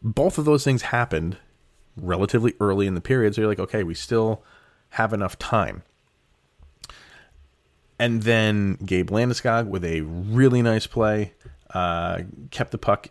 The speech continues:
in the, well, the puck was kept in the zone, and it seemed like the Sharks were gonna gain control of it. But Landeskog with a really nice play on the boards, circled around, beautiful shot. And that was a shot that,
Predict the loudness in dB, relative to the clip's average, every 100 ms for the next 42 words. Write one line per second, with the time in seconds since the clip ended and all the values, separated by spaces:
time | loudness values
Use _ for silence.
0 | -4 -2 0 -2 -2 -2 -2 -2 0 0
1 | 0 0 -2 -4 -2 -2 0 0 0 -2
2 | -2 -6 -4 -2 -2 0 -2 -4 -8 -20
3 | -20 -20 _ _ _ _ -10 -4 -2 -2
4 | -2 -2 -2 -4 -4 -2 -2 -4 -2 0
5 | 2 2 -2 -4 -6 -2 -2 -2 0 -2
6 | 0 -4 -2 0 0 0 -2 -2 -2 -2
7 | -4 -2 2 2 0 -8 _ _ _ -12
8 | -4 -2 -2 -2 0 2 2 0 -4 _
9 | _ _ _ -2 0 0 -4 -2 2 2
10 | 0 -6 _ _ _ _ _ _ _ _
11 | -20 -6 -2 0 0 2 0 0 -2 -4
12 | -4 -4 -4 -4 -8